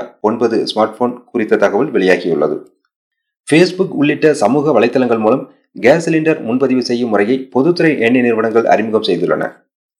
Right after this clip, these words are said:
விளையாட்டுச் செய்திகள். இலங்கை அணிக்கு எதிரான மூன்றாவது டி டுவெண்டி போட்டியில் இரண்டு விக்கெட்டுகள் கைப்பற்றிய இந்திய ஆல்ரவுண்டர் ஹர்திக் பாண்டியா,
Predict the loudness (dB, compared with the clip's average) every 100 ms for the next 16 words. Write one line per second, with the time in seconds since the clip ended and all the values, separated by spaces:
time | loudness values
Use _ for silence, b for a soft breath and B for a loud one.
0 | _ _ _ _ -20 -4 2 4 4 0
1 | -4 -2 0 -2 -4 _ _ _ _ _
2 | _ _ _ _ _ -2 0 0 0 0
3 | 0 0 0 -2 -2 -2 -2 -2 0 -2
4 | -4 -4 -2 -2 -2 0 0 -2 -6 B
5 | B 0 2 2 0 -2 -2 -2 0 0
6 | 0 -2 0 0 0 -2 -2 -2 -2 0
7 | 2 2 0 0 -2 -2 -6 -4 -4 -2
8 | -2 2